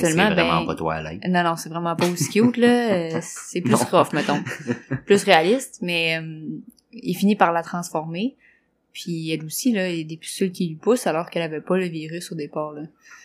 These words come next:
Speaker 1: Fait que d'après moi, il y a quelque chose qui se joue là-dedans, mais il faudrait peut-être le réécouter avec... Euh, avec ce regard-là, que personnellement, j'ai comme un peu déplugué éventuellement, là. Je me suis plus tournée sur, euh, ben, la place de la religion.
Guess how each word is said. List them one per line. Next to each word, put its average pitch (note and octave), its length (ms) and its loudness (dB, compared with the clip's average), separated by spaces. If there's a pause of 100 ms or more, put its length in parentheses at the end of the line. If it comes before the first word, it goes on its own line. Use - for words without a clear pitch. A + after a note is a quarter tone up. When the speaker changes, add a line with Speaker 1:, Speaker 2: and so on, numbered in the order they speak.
(280)
Speaker 1:
Fait D3 120 0
que D3 40 0
d'après D#3 200 0
moi, G3 100 2
il G3+ 40 2
y - 20 2
a F3+ 40 0
quelque E3 140 -4
chose F3 240 0
qui E3+ 220 -6
se D#3+ 120 -6
joue F#3 80 -4
là-dedans, E3 460 -2
mais A#3 60 2
il F#3+ 40 -2
faudrait F#3 240 -4
peut-être G#3 200 2
le F#3 100 2
réécouter F#3+ 460 2
avec... F3 280 -4
Euh, D3+ 360 -4 (880)
avec E3 200 -2
ce - 120 -4
regard-là, D#3+ 540 0
que D#3+ 300 -8
personnellement, E3+ 440 -4
j'ai D#3 260 -6
comme D#3 240 -4
un D#3 80 -4
peu G3+ 140 0
déplugué E3 560 0
éventuellement, F3 540 -4
là. C4 120 2
Je F#3 60 2
me E3+ 100 0
suis - 100 -12
plus F3+ 180 -6
tournée E3+ 280 -6
sur, E3 260 -6
euh, D3+ 200 -10 (840)
ben, D#3 400 6
la F3+ 200 6
place B3 220 0
de A#3 40 -2
la G#3 80 2
religion. F3+ 500 -4